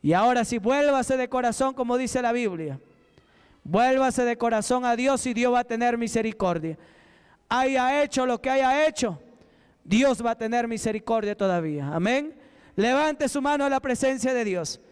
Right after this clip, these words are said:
y haga esta oración conmigo también. Diga: Señor Jesús, ten misericordia de mí, Señor. Yo te pido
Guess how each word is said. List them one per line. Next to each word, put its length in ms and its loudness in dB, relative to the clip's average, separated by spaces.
y 140 0
haga 260 2
esta 160 -2
oración 340 0
conmigo 400 0
también. 300 -4
Diga: 320 -4
Señor 500 2
Jesús, 680 0
ten 220 2
misericordia 1000 0
de 180 2
mí, 180 2
Señor. 680 2
Yo 320 2
te 160 0
pido 540 0